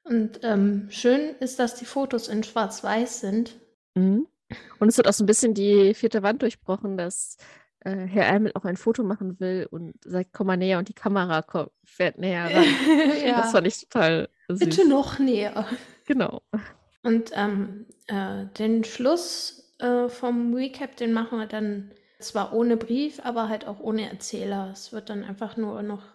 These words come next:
Speaker 1: ein kurzer Ausschnitt aus dem Tal der Dämmerung gezeigt, weil die
Speaker 2: Genau.
Speaker 1: beiden haben den Brief natürlich noch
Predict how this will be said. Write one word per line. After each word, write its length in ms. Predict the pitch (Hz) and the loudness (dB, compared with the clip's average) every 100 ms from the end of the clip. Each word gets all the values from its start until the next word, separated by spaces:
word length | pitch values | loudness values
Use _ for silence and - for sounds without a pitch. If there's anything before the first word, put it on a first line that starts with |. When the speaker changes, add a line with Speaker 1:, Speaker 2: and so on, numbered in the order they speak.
| _ - | _ -4
Speaker 1:
ein 140 | 226 | -4
kurzer 420 | - 240 226 226 | 0 0 0 -2
Ausschnitt 400 | 226 233 - 226 | -4 -4 -2 -2
aus 280 | 311 208 - | -2 -6 -10
dem 420 | 214 208 202 202 202 _ - | -8 -6 -6 -8 -14 _ -16
Tal 300 | - 202 208 | -6 -4 -4
der 120 | 220 | -6
Dämmerung 480 | 214 220 240 240 240 | -2 0 0 2 0
gezeigt, 680 | 247 254 247 220 262 - - _ _ _ _ _ _ _ _ _ _ _ | -2 -6 -4 -4 -4 -10 -20 _ _ _ _ _ _ _ _ _ _ _
weil 580 | 247 214 214 208 208 220 | -2 2 2 0 -4 -8
die 80 | 196 233 | -4 0
Speaker 2:
Genau. 40 | |
Speaker 1:
beiden 260 | 240 233 226 | 4 6 8
haben 120 | 233 | 8
den 140 | 220 220 | 6 6
Brief 220 | 233 233 | 4 4
natürlich 360 | 220 220 220 | 0 -2 -4
noch 140 | 214 | -4